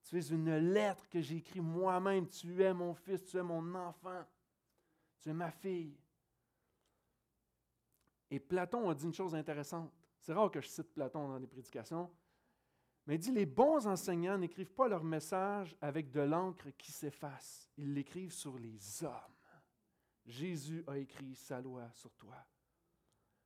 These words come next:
Verset six du chapitre trois, il va dire, « Il nous a aussi rendus capables d'être ministres d'une alliance nouvelle, non de la lettre, mais de l'esprit, car la lettre tue,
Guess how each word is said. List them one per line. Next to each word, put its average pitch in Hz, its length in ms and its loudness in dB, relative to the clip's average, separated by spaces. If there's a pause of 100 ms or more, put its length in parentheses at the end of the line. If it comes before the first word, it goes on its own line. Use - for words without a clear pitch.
(320)
Verset 143 300 -4
six - 560 -6
du 127 120 -20
chapitre 139 480 -8 (680)
trois, 131 280 -4
il 131 60 -4
va 123 140 -8
dire, « 117 280 -10 (480)
Il 143 80 -2
nous 156 200 2
a 208 80 8
aussi 233 240 2
rendus 185 300 0
capables 190 680 0
d'être 170 380 0
ministres 302 640 0 (340)
d'une 151 200 -2
alliance 196 420 6
nouvelle, 147 500 0 (400)
non 226 240 6
de 302 120 8
la 214 200 12
lettre, 147 320 2 (140)
mais 160 100 0
de 160 120 4
l'esprit, 226 440 6
car 151 220 -2
la 156 120 6
lettre 208 380 4
tue, 160 420 -14